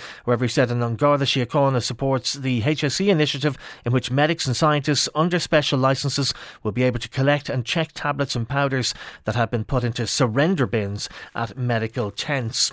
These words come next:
So that story on the front of the Irish Examiner. The Irish Times, a couple of stories, uh, t-, leading their way.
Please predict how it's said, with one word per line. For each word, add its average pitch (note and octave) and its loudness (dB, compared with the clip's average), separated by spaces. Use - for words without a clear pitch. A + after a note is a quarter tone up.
So - -6
that A2+ -4
story A2 -2
on G#2+ -6
the G2+ -10
front G2+ -4
of G#2+ -8
the B2+ -4
Irish A2 -4
Examiner. B2+ 0
The D3 4
Irish D3 4
Times, D#3+ 2
a A#2+ -6
couple D3+ 2
of C#3 4
stories, C#3+ 4
uh, D3 -6
t-, E3 -12
leading C#3+ 4
their D#3 4
way. C3+ 2